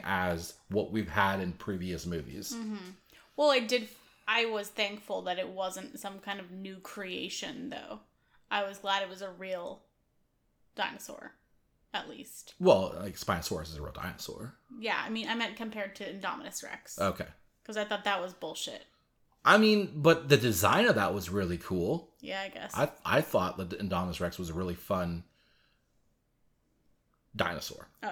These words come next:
Speaker 2: okay.
Speaker 1: I know it's fake, but, like,
Speaker 2: I think it's hideous, personally.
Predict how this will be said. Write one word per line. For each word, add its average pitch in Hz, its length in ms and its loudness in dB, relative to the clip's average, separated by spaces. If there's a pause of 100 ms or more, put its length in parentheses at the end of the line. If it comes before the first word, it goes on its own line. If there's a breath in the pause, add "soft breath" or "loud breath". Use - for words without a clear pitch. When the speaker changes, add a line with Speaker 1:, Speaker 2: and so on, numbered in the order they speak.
(100)
Speaker 2:
okay. - 140 -10
Speaker 1:
I 196 100 12
know 208 220 12
it's - 120 4
fake, 80 480 2
but, 120 180 8
like, 117 380 6 (140)
Speaker 2:
I 240 140 6
think 254 140 2
it's 185 120 -12
hideous, - 600 -6 (280)
personally. - 460 -14